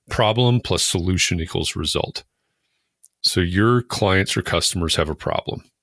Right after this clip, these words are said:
They may not call it a problem, but it's a problem. They've raised their hand and they're looking for someone to solve this thing.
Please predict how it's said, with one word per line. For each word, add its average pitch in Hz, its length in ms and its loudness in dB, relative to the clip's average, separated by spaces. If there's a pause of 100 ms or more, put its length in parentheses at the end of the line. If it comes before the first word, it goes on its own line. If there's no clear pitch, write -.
(800)
They 90 180 0
may 120 140 6
not 127 180 2
call 95 260 2
it 85 60 0
a 80 60 -4
problem, 85 460 0
but 80 120 -2
it's 85 140 -2
a 85 60 -4
problem. - 480 -8 (420)
They've 80 200 0
raised 110 340 4
their 120 140 4
hand 85 460 2
and 78 100 -2
they're 78 80 -2
looking 90 320 0
for 92 100 -4
someone 82 320 0
to 76 60 -2
solve 78 340 0
this 78 200 -2
thing. - 320 -8